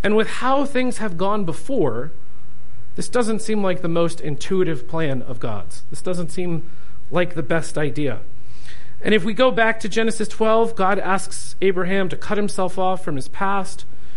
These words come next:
from his family, in order that he and his family, his future family, would receive God's blessing and be conduits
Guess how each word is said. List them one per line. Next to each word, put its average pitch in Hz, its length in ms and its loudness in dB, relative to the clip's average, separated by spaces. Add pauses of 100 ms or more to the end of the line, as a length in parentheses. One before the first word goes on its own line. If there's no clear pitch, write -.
(160)
from 135 220 0
his 139 200 0
family, 185 640 0
in 156 120 0
order 196 380 2
that 160 200 0
he 208 540 0
and 151 140 0
his 147 180 0
family, 135 540 0 (400)
his 143 160 0
future 220 400 0
family, 120 540 0 (560)
would 160 160 0
receive 233 640 0
God's 170 320 0
blessing 143 520 0
and 143 160 0
be 147 100 0
conduits 160 1000 0